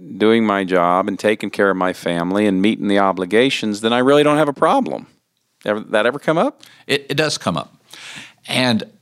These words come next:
Speaker 2: I wanna come back to your issue, but I wanna speak again to anyone who's hearing this, who's starting to feel nervous,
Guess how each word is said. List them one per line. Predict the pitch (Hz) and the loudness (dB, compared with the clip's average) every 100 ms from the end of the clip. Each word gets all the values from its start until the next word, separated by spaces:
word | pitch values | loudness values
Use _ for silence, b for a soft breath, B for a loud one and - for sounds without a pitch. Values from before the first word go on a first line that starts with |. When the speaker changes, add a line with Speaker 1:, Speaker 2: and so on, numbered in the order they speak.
| _ _ - | _ _ -14
Speaker 2:
I | - - 127 | -10 -4 0
wanna | 147 | 0
come | 131 180 | 2 0
back | 170 170 | 0 -2
to | - | -2
your | 123 113 | -4 -2
issue, | 113 101 | -4 -6
but | 85 101 | -2 0
I | |
wanna | 120 147 143 | 0 -2 -4
speak | - - 131 - | -6 -4 -4 -6
again | 101 95 82 | -4 -2 -2
to | 82 - - | -4 -8 -4
anyone | 120 151 160 170 | -2 -2 -2 -4
who's | 151 151 - | -4 -4 -4
hearing | 120 104 90 | -2 0 0
this, | 80 78 - - - b b b b b b | -2 -4 -8 -10 -14 b b b b b b
who's | - 101 | -6 -4
starting | - - 113 120 131 | -2 0 2 2 0
to | 123 | -4
feel | 123 - 98 98 92 90 101 _ - | -12 -6 -2 0 -2 -4 -12 _ -8
nervous, | 92 85 73 - - - | -4 -4 -6 -8 -8 -8